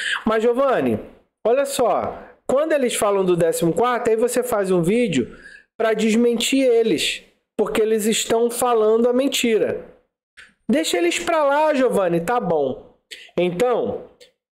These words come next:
quando tiver um marginal botando uma banquinha, fazendo uma boca de fumo no, uma boca de fumo no seu portão,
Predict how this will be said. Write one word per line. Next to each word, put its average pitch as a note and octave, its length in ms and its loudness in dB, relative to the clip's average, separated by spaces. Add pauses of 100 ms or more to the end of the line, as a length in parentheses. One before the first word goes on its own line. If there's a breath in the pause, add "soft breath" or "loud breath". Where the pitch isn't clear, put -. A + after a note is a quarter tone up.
(120)
quando B3 240 0
tiver F3+ 760 -2 (1080)
um F#3+ 220 2
marginal F#3 1120 0 (420)
botando F#3 360 0
uma G3+ 180 0
banquinha, F#3 600 0
fazendo E3+ 360 0
uma F#3+ 160 0
boca A3+ 320 0
de G#3+ 140 0
fumo F#3 340 0
no, D#3+ 300 -2
uma F3 320 0
boca B3+ 340 0
de A#3+ 120 0
fumo A3 340 0
no F#3+ 100 2
seu F#3+ 200 -2
portão, F#3+ 760 -2